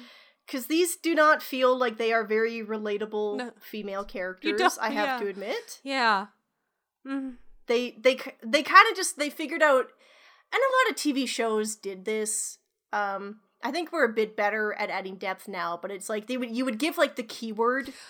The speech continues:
Speaker 1: to
Speaker 2: Yeah, it would be,
Speaker 1: a character.
Speaker 2: it would be an ensemble cast with each,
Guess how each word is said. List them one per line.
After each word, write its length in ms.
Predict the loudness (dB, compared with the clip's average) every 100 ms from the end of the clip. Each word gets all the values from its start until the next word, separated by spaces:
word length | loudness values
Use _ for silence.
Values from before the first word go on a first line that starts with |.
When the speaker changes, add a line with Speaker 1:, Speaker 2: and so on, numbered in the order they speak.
| -12
Speaker 1:
to 100 | -2
Speaker 2:
Yeah, 260 | 4 6 4
it 40 |
would 160 | 2 -2
be, 140 | -6
Speaker 1:
a 80 | -6
character. 340 | 0 0 0
Speaker 2:
it 60 | 0
would 100 | 0
be 60 | 2
an 80 |
ensemble 880 | 2 0 -2 -2 -2 -2 -2 -2 -4 _ _ _ -16
cast 480 | -2 2 4 2 -6
with 380 | -6 -6 -6 -10 -20 _
each, 420 | -8 -6 -6 -8